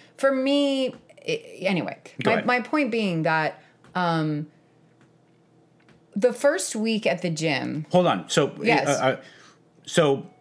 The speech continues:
Speaker 2: long story short, Bianca got in touch with Janet online, and, um, she actually offers programming, you know, like, real
Speaker 1: Yeah, like, you can do a four
Speaker 2: virtual.
Speaker 1: week or eight week or twelve week, and it's perfect. You send in, like, kind of what you're looking for, and she sends over a program and
Speaker 2: Before and after pics,
Speaker 1: Yeah, before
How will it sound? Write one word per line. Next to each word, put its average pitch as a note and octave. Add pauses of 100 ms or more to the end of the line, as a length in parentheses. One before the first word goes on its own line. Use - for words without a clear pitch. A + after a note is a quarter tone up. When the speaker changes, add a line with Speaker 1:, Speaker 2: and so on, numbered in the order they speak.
(340)
Speaker 2:
long E3
story F#3+
short, C3
Bianca C3
got A#2+ (140)
in C3
touch A2+
with A2
Janet A2 (220)
online, G#2 (800)
and, A2 (100)
um, G#2+ (300)
she C#3+
actually B2
offers A#2 (160)
programming, A2+
you B2
know, G#2+
like, G2+
real A#2+
Speaker 1:
Yeah, F#3+
like, F3+
you G3
can G3+
do F#3
a -
four G3
Speaker 2:
virtual. F#3+
Speaker 1:
week F#3
or D3+
eight D#3+
week D#3+
or D3+
twelve A3+
week, F#3
and E3+
it's E3+
perfect. E3
You D#3
send D#3+
in, D#3
like, D3+
kind D3+
of D3
what C#3
you're D3
looking D3
for, D3
and E3
she D#3
sends D#3
over D3
a C#3+
program C3+
and C#3
Speaker 2:
Before B2
and G#2
after F#2+
pics, B2
Speaker 1:
Yeah, E3
before D3+